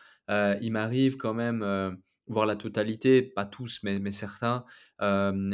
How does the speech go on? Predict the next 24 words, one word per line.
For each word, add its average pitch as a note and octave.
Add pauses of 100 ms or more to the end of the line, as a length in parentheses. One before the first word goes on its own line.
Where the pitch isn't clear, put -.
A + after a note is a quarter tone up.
il A2
m'arrive A2
quand A2+
même G#2+
aussi G#2
de G#2+
répondre G#2+
personnellement G#2+
à G#2+
certains G2+
D G#2
M. A2+ (520)
Mais D3+ (280)
des B2
fois, D3
j'ai B2
v-, A2
j'ai A#2
vraiment C#3
un A#2+
détachement, A2
tu -
sais, A#2
euh, F2+